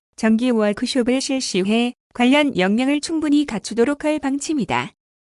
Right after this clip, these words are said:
특히 서포터즈들은 노동자나 사업주가 권리 구제, 법률 지원, 사업장 노무 컨설팅 등을 지원받길 희망할 경우 경기도 노동권익센터나 마을노무사, 시군별 비정규직 지원센터 등과 연계하는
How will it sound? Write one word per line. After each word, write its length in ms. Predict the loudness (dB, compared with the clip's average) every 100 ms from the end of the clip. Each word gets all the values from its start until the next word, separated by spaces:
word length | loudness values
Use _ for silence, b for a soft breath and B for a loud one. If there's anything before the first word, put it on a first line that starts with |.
| _
특히 300 | -2 2 0
서포터즈들은 1040 | 0 -2 -4 -2 -4 -2 -2 0 0 -2 -6 -2
노동자나 600 | 0 2 2 2 0 0
사업주가 760 | 0 -2 -2 -2 -2 0 0 -2 _
권리 320 | -2 0 0 0
구제, 460 | -2 -2 -4 -6 -8 2
법률 340 | 4 4 4
지원, 480 | 0 0 0 -2 -10 _
사업장 580 | 0 0 0 -2 -2 2
노무 300 | 4 4 2
컨설팅 540 | 0 -2 -2 -2 -2 0
등을 240 | 0 0
지원받길 680 | 0 0 2 0 0 0 0
희망할 400 | 0 2 0 0
경우 500 | -2 0 0 -2 -4 _ _
경기도 480 | 0 4 4 4 4
노동권익센터나 1200 | 4 4 2 2 2 -2 -2 -4 -2 -4 -2 -2 -6 _
마을노무사, 840 | 0 2 4 4 4 2 -2 -6 -8 _
시군별 600 | -8 -4 0 0 2 0
비정규직 680 | 2 2 4 2 2 -2 -2
지원센터 600 | -2 -2 0 -2 -2 -2
등과 360 | 0 2 2
연계하는 600 | 2 2 2 2 2 0